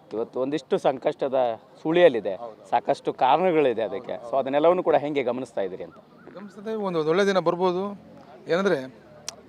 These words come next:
Speaker 2: ಚೇಂಜ್ ಆಗ್ತಾ ಹೋಗುತ್ತೆ, ಜನರೇಷನ್ ಚೇಂಜ್ ಆಗುತ್ತೆ, ಸಬ್ಜೆಕ್ಟ್ ಚೇಂಜ್ ಆಗುತ್ತೆ, ಬಜೆಟ್ ಚೇಂಜ್ ಆಗುತ್ತೆ, ಎಲ್ಲ ಚೇಂಜ್ ಆಗುತ್ತೆ, ಜನನೂ ಚೇಂಜ್ ಆಗಿರ್ತಾರೆ.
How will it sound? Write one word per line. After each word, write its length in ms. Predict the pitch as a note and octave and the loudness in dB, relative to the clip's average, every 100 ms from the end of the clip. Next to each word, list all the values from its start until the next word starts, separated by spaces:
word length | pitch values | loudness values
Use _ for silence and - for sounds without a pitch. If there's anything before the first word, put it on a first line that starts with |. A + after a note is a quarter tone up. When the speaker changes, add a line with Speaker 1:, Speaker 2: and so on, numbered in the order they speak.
| - - - | -20 -20 -4
Speaker 2:
ಚೇಂಜ್ 220 | F#3+ G3 | -2 2
ಆಗ್ತಾ 200 | F#3 D#3+ | 2 2
ಹೋಗುತ್ತೆ, 220 | E3+ C3 | -2 -4
ಜನರೇಷನ್ 280 | D3+ F3 E3+ | -4 -4 -2
ಚೇಂಜ್ 200 | E3+ E3+ | -2 0
ಆಗುತ್ತೆ, 400 | E3 D#3 D#3+ E3+ - - - - - - - - | 0 -2 -4 -6 -10 -20 -20 -20 -20 -20 -20 -10
ಸಬ್ಜೆಕ್ಟ್ 280 | C#3 C#3+ E3 | -6 -2 0
ಚೇಂಜ್ 160 | E3 D#3+ | 0 0
ಆಗುತ್ತೆ, 540 | D#3 C3+ D#3+ D3 B2+ | -2 -2 -4 -4 -4
ಬಜೆಟ್ 280 | C3+ D#3 D#3+ | -2 0 0
ಚೇಂಜ್ 180 | D#3 D3+ | -2 0
ಆಗುತ್ತೆ, 240 | D3 D3 | -2 -4
ಎಲ್ಲ 200 | C3 D3 | -4 -4
ಚೇಂಜ್ 220 | C#3+ C#3 | -6 -8
ಆಗುತ್ತೆ, 480 | C3+ B2+ D#3 D#3 - - - - - - - - | -8 -8 -10 -16 -20 -20 -20 -20 -20 -20 -18 -2
ಜನನೂ 260 | D3 D#3+ F3 | 2 4 4
ಚೇಂಜ್ 200 | D#3+ D3 | 2 2
ಆಗಿರ್ತಾರೆ. 360 | C3 A2 A#2 | 0 -4 -8